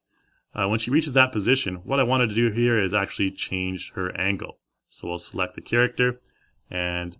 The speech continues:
use the right bracket key, and now she will change to a ninety degree profile. And then we'll move a little bit further along the timeline. You can zoom in and out by, uh, clicking and dragging this, uh, little,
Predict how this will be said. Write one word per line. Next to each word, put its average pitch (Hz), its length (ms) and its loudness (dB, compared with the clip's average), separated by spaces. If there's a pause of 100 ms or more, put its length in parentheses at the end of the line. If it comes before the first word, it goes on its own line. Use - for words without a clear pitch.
use 95 220 -6
the 92 320 -4
right 92 300 -6
bracket 98 340 -2
key, 104 360 0 (120)
and 87 100 -10
now 87 140 -2
she - 180 -6
will 87 120 -4
change 87 460 -6
to 90 340 -4 (280)
a 87 300 -4 (100)
ninety 87 320 -4
degree 87 280 -4
profile. - 540 -2 (640)
And 85 600 -8
then 95 140 -10
we'll 92 100 -10
move 92 160 -8
a 92 60 -8
little 90 220 -6
bit - 140 -12
further 95 340 -2
along 95 260 -2
the 92 60 -6
timeline. 127 600 0 (680)
You - 80 -8
can 90 140 -6
zoom 107 240 0
in 110 80 2
and 104 100 0
out 110 160 2
by, 95 180 2
uh, 90 300 2
clicking - 300 -8
and 95 100 0
dragging 98 400 2
this, 95 300 -4
uh, 87 320 0
little, 90 360 -2